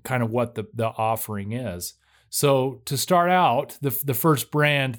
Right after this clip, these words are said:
that we're looking at is Potter. Now, everybody's heard of Potter. Potter's been around forever. Um,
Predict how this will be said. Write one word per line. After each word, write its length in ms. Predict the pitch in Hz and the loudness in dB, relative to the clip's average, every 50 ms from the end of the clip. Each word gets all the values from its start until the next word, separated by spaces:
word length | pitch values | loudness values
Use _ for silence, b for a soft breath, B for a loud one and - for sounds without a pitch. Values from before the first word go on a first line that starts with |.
| - | -4
that 240 | - 131 123 120 117 | -2 -2 -2 -2 -4
we're 260 | 113 120 117 127 127 | -6 -4 -2 -2 0
looking 320 | 135 143 143 - - 131 123 | 2 0 0 0 -2 -2 0
at 140 | 113 117 113 | 0 0 -2
is 160 | 110 104 - | -4 -6 -8
Potter. 640 | - - - - 143 131 127 110 98 87 90 90 85 - _ _ _ _ _ _ _ _ _ _ _ _ _ _ _ _ _ _ b b b b b b b b - | -8 -8 -4 -2 0 0 0 -2 -4 -6 -8 -10 -12 -16 _ _ _ _ _ _ _ _ _ _ _ _ _ _ _ _ _ _ b b b b b b b b 0
Now, 140 | 147 151 | 2 2
everybody's 560 | 175 165 190 190 226 233 208 220 202 202 202 - | 4 4 4 4 4 4 4 4 4 4 4 4
heard 160 | 165 185 185 | 4 4 4
of 140 | 180 - - | 4 2 0
Potter. 560 | - 127 113 101 92 95 95 110 117 117 - _ _ _ _ _ _ _ _ | 0 2 2 2 2 0 -2 -2 -4 -6 -10 _ _ _ _ _ _ _ _
Potter's 320 | - 151 147 147 147 120 117 | 0 2 2 2 0 -2 -2
been 160 | 120 151 143 | -2 0 2
around 400 | 139 135 131 131 131 135 135 127 | 2 2 2 2 2 2 0 -2
forever. 880 | - - 120 120 - - 127 120 110 95 98 92 95 104 110 110 b b b b b b b b b b _ | -2 -4 -6 -6 -4 0 0 0 0 0 -2 -2 -2 -2 -4 -4 b b b b b b b b b b _
Um, 400 | - 117 110 110 110 107 117 117 | -6 -4 -2 -2 -2 -2 -4 -6